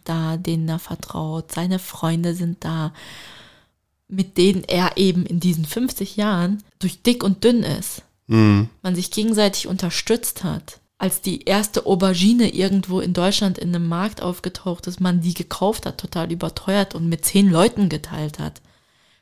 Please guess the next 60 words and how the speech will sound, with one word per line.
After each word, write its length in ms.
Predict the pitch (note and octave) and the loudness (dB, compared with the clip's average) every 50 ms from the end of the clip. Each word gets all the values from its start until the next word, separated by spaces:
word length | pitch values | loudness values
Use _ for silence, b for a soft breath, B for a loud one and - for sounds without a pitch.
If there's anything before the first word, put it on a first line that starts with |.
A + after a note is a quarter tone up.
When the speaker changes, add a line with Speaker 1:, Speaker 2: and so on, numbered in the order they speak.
| b _ | b _
Speaker 1:
Also 160 | - F#3 F3+ | -6 -6 -4
das 200 | E3+ F#3 F3+ - | -2 -2 -2 -2
sind 120 | - F3 - | -2 -2 0
Sachen, 320 | - F#3 G3+ - G3+ G3 | 0 0 0 2 0 0
die, 220 | F3+ F3+ E3+ D#3+ E3 | 0 0 -4 -6 -6
die 180 | - - F3 | -6 -4 -4
prägen 540 | - - - - G#3+ B3 C4 G3+ F3 D3+ - | -4 -4 -2 0 2 2 2 2 0 -2 -4
einen. 360 | - B2+ C#3+ C#3+ D3 D#3 F3 - _ - - | -4 -6 -6 -6 -6 -8 -8 -12 _ -8 -2
Oder 200 | - F#3+ F#3+ F#3 | 0 2 2 2
wenn 120 | F3+ F3 F3 | 2 2 0
man 120 | F#3 F3+ | 0 0
aus 160 | F3+ F3 - | 0 -2 -4
der 120 | - F3+ - | -6 -8 -8
Türkei 480 | - - F#3 - - G#3 G3+ A3+ A#3 | -6 -6 -6 -4 -2 0 0 2 2
gekommen 460 | A3+ G#3 G#3 - - A3 A3 A#3 A3+ G#3 | 2 0 0 -2 -2 -2 0 0 0 -2
ist, 140 | G3+ - - | -2 -2 -4
hat 180 | F3 - - | -6 -6 -8
der 120 | F3+ E3+ E3+ | -8 -6 -2
eine 300 | D#3+ F#3+ G#3+ G#3 G#3+ F#3+ | 0 0 2 2 2 2
aus 180 | F#3 F#3+ - | 0 0 -2
der 160 | - F3 F3+ | -4 -4 -2
Heimat 460 | F#3 F#3+ F#3+ G#3+ G#3+ G#3 G3 G3 G3 - | 0 0 2 2 2 2 0 0 -2 -2
sei-, 340 | - E3+ F3 F#3 G3 - - - | -4 -2 -2 -2 -2 -4 -6 -8
den 280 | F#3 - F#3+ F3 - - | -8 -6 -4 -4 -4 -4
einen 260 | F3 F3 E3+ D#3+ E3 | -2 -2 -2 -2 -4
Käse 360 | - - - A3+ A3+ A3 A3 | -4 -2 -2 0 0 0 0
gebracht, 400 | G3+ G#3+ G3+ - G3 F#3+ F#3+ - | 0 -2 -2 -2 -4 -6 -6 -6
den 120 | - E3+ E3+ | -6 -4 -4
man 100 | E3+ E3+ | -4 -4
in 60 | D#3+ | -4
der 100 | E3+ E3 | -4 -6
Türkei 300 | - D#3+ D3+ - D#3+ D#3 | -8 -10 -10 -10 -8 -6
sonst 300 | D#3+ D#3+ E3+ F#3 - - | -4 -2 -2 -2 -2 -4
auf 120 | F#3 F3+ | -6 -6
dem 100 | E3+ D#3+ | -6 -6
Markt 300 | D#3 D#3 D#3 D#3+ - - | -4 -4 -6 -8 -8 -6
auch 200 | - F3+ A#3+ - | -6 -6 -6 -6
kaufen 380 | - - E3 D#3 - - - F3+ | -6 -8 -8 -8 -6 -8 -10 -8
kann. 260 | - F#3 E3+ G3 A#3 - _ | -6 -6 -6 -6 -6 -6 _
Und 180 | - F#3+ F#3 | -2 -2 0
man 200 | F#3 F#3 F#3 F3+ | 2 2 2 2
dann 180 | F3 F3+ F#3 F#3 | 2 2 2 0
zu 200 | - F#3+ F3 E3+ | 0 -2 -2 0
Hause 220 | F#3 G3 A3 A3+ | 2 2 2 2
bei 160 | G3+ G3+ G3 F#3 | 2 2 0 0
dem 280 | F3 F3+ F#3 G3 G3+ G3 | 0 -2 -2 0 0 -2
saß 340 | F#3 F#3 F#3+ G3+ G#3 - | -2 -2 -4 -4 -4 -4
und 120 | F#3+ F#3+ - | -4 -2 0
dann 160 | F#3 F#3 F3 | 0 0 0
wirklich 300 | F#3+ F#3 - - G3 - | -2 -4 -8 -10 -10 -6
einen 160 | - F#3 F3+ | -4 -2 -2
ganzen 320 | F3+ F3+ G3 A#3+ - - - | -2 -2 -4 -4 -4 -6 -6
Abend 280 | - G3+ A3 A3+ - - | -4 -4 -4 -4 -4 -4
lang 120 | G3 - | -4 -4
zwanzig 440 | - - - G#3+ B3 - A#3 A3+ - | -4 -4 -2 -2 -2 -2 -2 -4 -4
Personen 440 | - G#3+ G3 F#3 G3 A3 G#3 G#3+ G#3 | -4 -2 0 0 0 2 2 0 0
diesen 240 | G3 G3 F#3+ G3+ | 0 0 0 -2
Käse 260 | G3+ - C#4 D4+ C4+ G#3+ | 0 2 2 2 2 2
gegessen 520 | F3+ D#3 - D3+ D#3+ - - - D#3 E3 | 0 -2 -2 -4 -6 -6 -6 -8 -8 -8
hat. 180 | D#3+ - - | -10 -12 -14